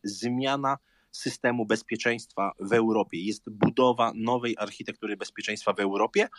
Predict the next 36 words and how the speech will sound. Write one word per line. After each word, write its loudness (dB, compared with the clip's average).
która 4
ma 8
być -6
także -4
pewnym -4
krokiem -4
w -16
celu -2
budowy 2
nowego 2
ładu 2
międzynarodowego. -6
E, -2
i -8
to 4
jest 2
istota 2
rzeczy. 0
I -4
tę -4
istotę -4
rzeczy -2
chyba -2
najbardziej, 0
mm, -2
lapidarnie, 2
mm, -6
przedstawił, 2
e, 0
Siergiej 2
Ławrow, 4
szef -10
rosyjskiej -8
dyplomacji, -4
siedemnastego -6
grudnia -2